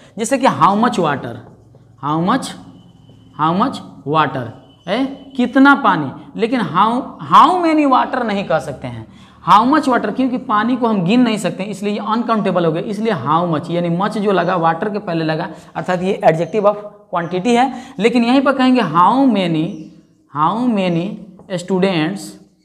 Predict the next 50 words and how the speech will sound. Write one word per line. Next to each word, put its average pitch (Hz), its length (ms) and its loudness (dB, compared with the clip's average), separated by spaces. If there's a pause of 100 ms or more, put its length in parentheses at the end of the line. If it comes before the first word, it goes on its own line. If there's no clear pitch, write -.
ठीक 226 120 -4
है 233 60 0
ना, 160 120 0 (100)
how 202 220 2
many 226 180 -2
student, 180 420 -2 (340)
तो 190 60 -2
ये 220 260 0
स्टूडेंट 196 360 -2
को 202 80 0
हम 180 160 -2
काउंट 240 320 4
कर 214 60 0
सकते 185 260 -8
हैं, 170 60 -8
चाहे 175 140 -4
कितने 180 300 -8
भी 233 80 -6
भारी 190 240 0
मात्रा 180 300 0
में 160 120 -2
हो। 156 220 -4 (340)
तो 170 60 -4
हम 180 240 -4
क्या 220 140 -2
करेंगे, 202 320 -2
यहाँ 170 220 0
पर 165 100 -2
many 165 360 0
लगाएंगे 170 300 -2
इस 185 240 -4
स्टूडेंट 170 440 -2
के 190 60 0
पहले, 175 260 -2 (220)
यानी 175 160 -2
काउंटेबल 214 600 2
नाउन 240 240 2
के 214 100 2
पहले 196 280 0
अगर 185 160 0
many 180 380 -2
लग 214 160 2
रहा 185 120 2
है, - 320 -8
तो 160 60 -4
ये 196 160 0
many 208 320 -2
क्या 240 120 6
हो 254 100 6
जाएगा? 202 300 4